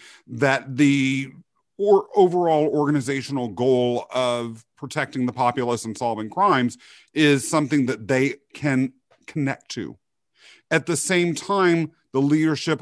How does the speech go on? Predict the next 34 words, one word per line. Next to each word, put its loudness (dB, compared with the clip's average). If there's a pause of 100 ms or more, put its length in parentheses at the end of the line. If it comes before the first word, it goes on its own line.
also 0
has -6
to -8
understand -4 (280)
that -2
the -2
individual 2
goals -4 (500)
of 0
the 0 (640)
people 0
working -2
for -4
that 0
organization -4 (480)
are 6
not 2 (340)
all 2
the -8
same, -10 (400)
and 0
that -2 (160)
every 0
single -2
police -6
officer, -4
as -10
well -4
as -6
support -8
person, -6
as -10
well -6
as -8